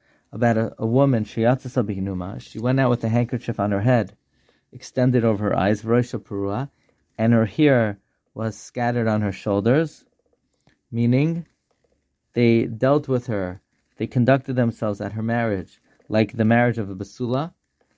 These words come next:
V'shahaya ish pleni yotzim beis hasever lit ba'alecha, but Truma and so-and-so would come out of the cheder to be toivel to eat Truma.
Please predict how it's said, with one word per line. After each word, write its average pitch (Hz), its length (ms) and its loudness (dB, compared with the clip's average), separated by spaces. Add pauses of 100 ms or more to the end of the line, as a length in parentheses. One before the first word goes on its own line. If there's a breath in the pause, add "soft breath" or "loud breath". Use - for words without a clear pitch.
(400)
V'shahaya 123 480 4
ish 127 180 -6
pleni 143 300 0
yotzim 139 400 0
beis 120 220 -2
hasever 120 380 -2
lit 123 200 0
ba'alecha, 117 340 2
but 101 140 -8
Truma 127 200 -4
and 113 140 -2
so-and-so 123 720 -4 (400 soft breath)
would 110 160 -8
come 135 180 2
out 127 120 4
of 123 180 2
the 107 420 0
cheder 123 520 -2
to - 100 -18
be 120 100 -4
toivel 120 440 0
to - 80 -12
eat - 160 -2
Truma. 151 500 -2